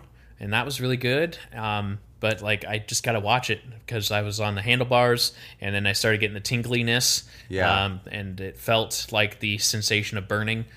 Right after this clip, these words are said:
Speaker 1: kinda just because of the l-, low, uh, circulation, I guess.
Speaker 2: Yeah.
Speaker 1: So I don't know. That's something I have to deal with. But, um, you know, um, I'll have round five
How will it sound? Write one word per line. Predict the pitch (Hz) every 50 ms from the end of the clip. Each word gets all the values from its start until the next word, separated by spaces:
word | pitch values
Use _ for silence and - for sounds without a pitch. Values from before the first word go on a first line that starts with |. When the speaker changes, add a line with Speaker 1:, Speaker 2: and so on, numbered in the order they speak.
| - - - -
Speaker 1:
kinda | - 117 110 107 98 - 117
just | 123 120 107 - - - - -
because | - 117 - 127 113 101 107
of | 98 98 -
the | 104 95 90 90 87
l-, | 90 95 95 113 - - - - - - - -
low, | 123 117 110 107 107 104 104 101 101 101 -
uh, | 107 104 101 101 98 95 92 101 - - - - -
circulation, | - - 120 110 101 107 98 101 104 104 - 113
I | 107
guess. | 107 107 107 95
Speaker 2:
Yeah. | 95 104 101 92 85 76 69 -
Speaker 1:
So | - - 147
I | 165
don't | 170 160 139
know. | 117
That's | 113 131 139 -
something | - 156 135 104 113
I | 110
have | 107 104 104
to | - 95
deal | 92 92 98 101 95 92 90
with. | 92 92 95 107 110 -
But, | 104 95 92 - - - -
um, | 117 113 110 110 107 104 104 104 101 - - - - -
you | - 127 123
know, | 120 113 110 120 120 - - -
um, | 113 110 113 110 110 104 -
I'll | 113 113 120
have | 131 120 120 -
round | 110 107 107 113 117 -
five | - 113 110 110 113 120 127 -